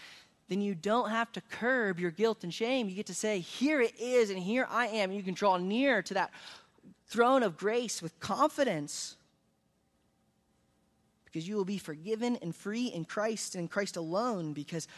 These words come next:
your sin will have been atoned for in his perfect death and resurrection. It'll be no more. He'll put an end to get guilt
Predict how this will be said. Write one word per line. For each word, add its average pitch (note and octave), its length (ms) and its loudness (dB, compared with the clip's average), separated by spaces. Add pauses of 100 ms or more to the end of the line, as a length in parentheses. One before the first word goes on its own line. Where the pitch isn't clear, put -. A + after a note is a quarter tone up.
(140)
your D3 120 -4
sin A#3+ 480 2
will F#3 80 0
have D#3+ 160 -6
been E3+ 140 -4
atoned A#3 520 -2
for D3+ 260 -4 (260)
in C#3+ 120 -6
his F3+ 440 -4 (280)
perfect E3 400 -2 (160)
death D#3 380 -2 (200)
and C#3+ 120 -4
resurrection. C#3 720 -6 (1200)
It'll F3 180 0
be A3 300 2 (220)
no G3 360 2
more. F3+ 520 -2 (2000)
He'll D3 80 -10
put F3+ 160 -2
an F#3+ 140 -4
end A3+ 340 0
to F#3+ 60 -4
get E3 460 -8
guilt E3 260 0